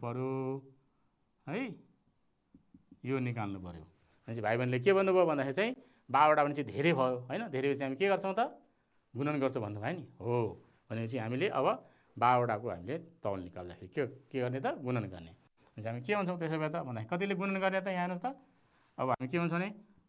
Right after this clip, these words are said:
बाह्रवटा कपको तौल भनेको कति भन्दाखेरि चाहिँ एउटा कपको तौललाई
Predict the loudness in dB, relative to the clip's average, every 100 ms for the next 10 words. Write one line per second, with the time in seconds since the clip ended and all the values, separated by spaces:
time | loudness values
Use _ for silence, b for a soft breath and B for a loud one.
0 | -20 _ -10 -2 4 6 6 4 2 0
1 | -2 0 -2 -2 -16 _ _ _ _ _
2 | _ _ _ _ _ _ _ _ _ _
3 | _ _ _ _ _ _ -20 _ _ -8
4 | -2 -2 -2 -4 -2 -2 -8 -20 _ _
5 | _ _ _ -20 _ _ -20 _ _ _
6 | _ _ _ _ _ _ -20 _ -8 -2
7 | 0 0 -2 -6 -18 _ _ _ _ _
8 | _ _ -20 _ _ _ _ _ _ _
9 | -8 -6 -4 -2 0 0 -2 -2 -2 0
10 | -2 -4 -10 B B -4 -2 2 2 2
11 | 2 2 0 0 4 4 4 4 2